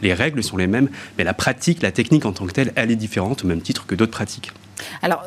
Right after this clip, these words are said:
Speaker 2: euh, vous l'avez mentionné, hein, il y a une loi qui fait que, effectivement, on en parle beaucoup plus. Comment est-ce que, euh, vous avez accompagné le gouvernement sur le travail de ce texte et est-ce que, euh, la R P P est, est satisfaite du, du texte final ?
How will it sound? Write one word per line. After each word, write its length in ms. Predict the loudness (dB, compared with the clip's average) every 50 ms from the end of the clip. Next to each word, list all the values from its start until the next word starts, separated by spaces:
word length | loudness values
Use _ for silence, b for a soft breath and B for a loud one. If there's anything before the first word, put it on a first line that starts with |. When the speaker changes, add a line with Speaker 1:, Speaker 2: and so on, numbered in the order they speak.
| -8 -8
Speaker 2:
euh, 100 | -8 -8
vous 140 | -6 -4 0
l'avez 300 | 0 2 2 2 2 2
mentionné, 480 | 2 0 4 6 8 8 10 10 8
hein, 60 | 6 4
il 40 | 4
y 60 | 2
a 40 | 2
une 260 | 2 2 0 0 0
loi 400 | 2 4 6 6 6 6 4 2
qui 160 | -2 -6 -6
fait 180 | -2 0 0 0
que, 260 | 0 -4 -6 -6 -8 -12 -14 -10
effectivement, 580 | -10 -8 -4 -4 -4 0 0 4 6 8 8 8
on 60 | 6
en 120 | 4 4
parle 360 | 4 4 2 4 4 2 2 2 2
beaucoup 480 | -2 -2 4 4 4 4 6 4 4
plus. 320 | 4 6 6 6 8 6 4 B B B B B B
Comment 240 | 6 6 8 8 8
est-ce 160 | 6 4 4
que, 100 | 4 6
euh, 480 | 6 8 8 8 8 8 8 8 6 6 4
vous 180 | 4 6 6
avez 180 | 6 6 6 4
accompagné 520 | 6 6 6 6 6 6 8 8 8 8
le 80 | 6 4
gouvernement 420 | 2 2 4 4 4 6 6 6
sur 160 | 6 6 4
le 60 | 2 0
travail 420 | 0 0 2 2 4 4 2 2
de 160 | 2 0 -2
ce 200 | -2 -2 -2 -4
texte 500 | -2 2 4 4 4 4 0 -4 -2 0
et 180 | 2 2 2 2
est-ce 180 | 2 0 0
que, 100 | 2 4
euh, 180 | 4 6 6 4
la 160 | 4 2 0
R 80 | 0 0
P 160 | -2 -4 0
P 100 | 2 4
est, 340 | 4 4 4 4 2 0 0
est 40 | -2
satisfaite 760 | 2 2 2 2 2 2 0 4 4 4 4 4 0 -4 -6 -4
du, 140 | -4 -4 -4
du 140 | -4 -4 -4
texte 300 | -4 -4 -4 -2 -2 -2
final ? 340 | -2 0 2 2 2 0